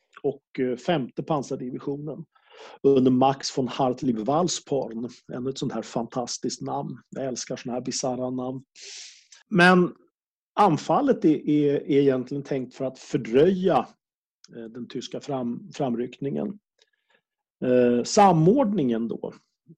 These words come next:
mellan de här, eh, förbanden, för att man sätter ihop en, eh, britterna sätter ihop en styrka,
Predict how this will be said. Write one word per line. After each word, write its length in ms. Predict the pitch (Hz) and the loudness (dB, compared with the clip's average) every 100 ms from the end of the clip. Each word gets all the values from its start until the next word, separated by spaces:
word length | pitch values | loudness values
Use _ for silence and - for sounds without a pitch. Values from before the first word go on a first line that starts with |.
| _ | _
mellan 380 | 147 139 123 123 | -2 -2 0 -4
de 120 | 120 | -6
här, 500 | 110 117 113 113 110 | -6 -6 -6 -8 -10
eh, 160 | - - 196 247 208 214 | -10 -12 -16 -18 -18 -20
förbanden, 440 | - 135 113 120 127 | -6 0 0 0 0
för 100 | 147 | 0
att 140 | 143 | 2
man 120 | 147 | 0
sätter 220 | 147 170 165 | 0 2 4
ihop 360 | 165 202 - | 4 2 2
en, 200 | 185 165 - _ _ _ _ _ _ _ _ _ _ - 139 | 2 2 -2 _ _ _ _ _ _ _ _ _ _ -12 -6
eh, 120 | 123 | 0
britterna 360 | 147 165 175 | 0 2 -2
sätter 220 | 160 151 143 | 0 0 0
ihop 200 | 127 123 | 0 -4
en 80 | |
styrka, 640 | 120 - 131 120 180 208 | -6 -2 -2 -2 -2 -2